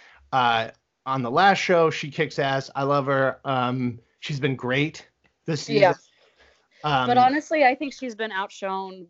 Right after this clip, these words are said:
Speaker 2: by Sofia Jakobsen, um, in what Sofia has put forth on the pitch. Um,
Speaker 1: and I was
Speaker 2: I
Speaker 1: gonna
Speaker 2: feel
Speaker 1: get
Speaker 2: like
Speaker 1: to, to Sofia, who
Speaker 2: Oh,
Speaker 1: I
Speaker 2: sorry.
Speaker 1: think is really, no, no, no, no, it's fine. I was gonna get to Sofia, who I think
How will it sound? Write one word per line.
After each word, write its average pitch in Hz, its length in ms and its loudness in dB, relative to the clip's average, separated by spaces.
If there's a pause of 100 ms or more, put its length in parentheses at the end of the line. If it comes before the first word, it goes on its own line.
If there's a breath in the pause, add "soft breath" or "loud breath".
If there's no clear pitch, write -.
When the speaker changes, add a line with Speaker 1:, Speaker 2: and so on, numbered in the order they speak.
Speaker 2:
by 165 560 -8
Sofia 190 380 -16
Jakobsen, 156 640 -14 (100)
um, 143 440 -14 (260)
in 170 400 -12
what 170 760 -4
Sofia 170 480 -6
has 156 160 -14
put - 240 -16
forth 156 400 -12
on 156 140 -12
the 151 100 -12
pitch. - 440 -12 (680 soft breath)
Um, 156 360 -16
Speaker 1:
and 147 80 -2
I 151 80 2
was 156 100 4
Speaker 2:
I 135 40 -6
Speaker 1:
gonna 170 120 2
Speaker 2:
feel - 60 2
Speaker 1:
get 180 220 2
Speaker 2:
like 156 260 -2
Speaker 1:
to, - 60 -20
to 156 120 -4
Sofia, 147 720 0
who 143 500 2
Speaker 2:
Oh, - 20 -6
Speaker 1:
I 185 120 -2
Speaker 2:
sorry. - 80 -2
Speaker 1:
think 151 200 0
is 131 140 -4
really, 156 400 6
no, 254 120 10
no, 294 120 8
no, 311 100 8
no, 277 180 6
it's 196 140 -4
fine. 202 200 -2 (240 soft breath)
I 180 80 0
was 185 120 0
gonna 190 140 -2
get 190 140 -2
to 190 60 -16
Sofia, 190 500 -2
who 180 160 0
I 160 80 0
think 180 360 -2